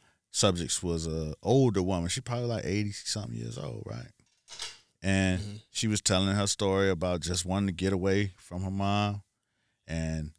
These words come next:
Speaker 1: and, um, she was able to get away and go to Morris Brown because it was an A M E school, like a church school. Like, the A M E
Speaker 2: Mm-hmm.
Speaker 1: church founded Morris Brown. So it's like she was able,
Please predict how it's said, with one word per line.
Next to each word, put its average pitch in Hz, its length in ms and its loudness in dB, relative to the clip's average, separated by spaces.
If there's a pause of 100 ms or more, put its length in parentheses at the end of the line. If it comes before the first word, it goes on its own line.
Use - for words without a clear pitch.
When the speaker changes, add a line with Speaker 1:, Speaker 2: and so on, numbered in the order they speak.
(320)
Speaker 1:
and, 82 320 -4
um, 78 360 -4
she - 160 0
was 85 160 2
able 87 260 4
to 85 100 0
get 90 200 2
away 90 260 4
and 87 100 0
go 87 140 2
to 85 60 0
Morris 90 340 0
Brown 101 520 2 (120)
because 82 760 -2
it 78 60 -4
was 92 160 0
an 78 100 -8
A 95 160 2
M 90 140 4
E 110 80 4
school, 78 340 0
like 76 180 -4
a - 40 -14
church - 260 0
school. - 400 -6 (640)
Like, 71 100 -8
the 64 60 -6
A 71 60 -2
M 85 200 0
E 85 40 2
Speaker 2:
Mm-hmm. 78 60 -2
Speaker 1:
church 107 260 4
founded 78 400 -2 (120)
Morris 76 260 -8
Brown. 104 320 -2
So 69 340 0 (520)
it's 82 220 4
like 78 340 2 (280)
she - 180 4
was 95 160 6
able, 90 420 4